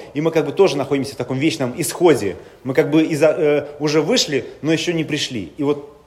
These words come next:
в таком состоянии мы пребываем. И как вот израильский народ, который вроде эту землю обрел,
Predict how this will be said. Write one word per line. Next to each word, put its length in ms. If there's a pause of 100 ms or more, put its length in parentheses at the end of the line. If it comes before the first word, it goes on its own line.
(180)
в 80
таком 280
состоянии 380
мы 180
пребываем. 540 (300)
И 60
как 160
вот 120
израильский 360
народ, 180
который 200
вроде 240
эту 120
землю 300
обрел, 420